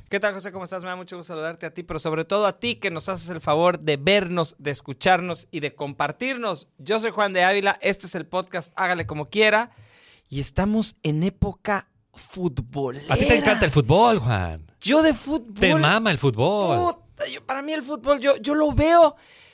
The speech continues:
Speaker 1: y digo, "No mames, le cambio". <laughs> Yo, yo de fútbol entiendo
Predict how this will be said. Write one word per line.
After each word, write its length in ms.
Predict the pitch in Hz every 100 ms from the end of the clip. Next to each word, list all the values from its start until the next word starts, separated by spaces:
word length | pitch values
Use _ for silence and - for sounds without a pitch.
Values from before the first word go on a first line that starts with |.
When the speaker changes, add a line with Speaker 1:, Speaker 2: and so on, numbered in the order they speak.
| _
Speaker 1:
y 120 | 233
digo, 260 | 277 285 294
"No 260 | 285 302
mames, 380 | 302 302 294 269
le 100 | 208
cambio". 320 | - 98 - _ - - -
<laughs> 440 | 156 - - -
Yo, 180 | 175 277 294 123 - - - - 170 - -
yo 180 | 254 311
de 120 | 302
fútbol 580 | 240 294 202 269 277 - - 156 - 170 - - -
entiendo 880 | 233 226 220 - 247 269 294 302